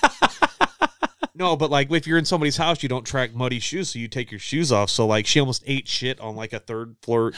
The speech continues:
story <laughs> thing. And then I was like, "Oh, my bad." And she's like, "You think?"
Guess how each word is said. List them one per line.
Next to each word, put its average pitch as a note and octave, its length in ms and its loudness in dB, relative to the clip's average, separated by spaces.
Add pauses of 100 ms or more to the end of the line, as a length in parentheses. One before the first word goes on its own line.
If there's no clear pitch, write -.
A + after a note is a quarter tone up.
(180)
story A2 500 2
<laughs> - 120 -18
thing. G#2+ 260 2
And G2 240 -2
then F#4 100 4
I A#2 40 2
was A#2 120 -2
like, B2 220 2 (420)
"Oh, B2+ 240 6
my A#2+ 180 -4
bad." A2 420 6
And - 80 -10
she's A2+ 220 -8
like, A2+ 320 -2
"You A#3+ 120 0
think?" F#4+ 400 4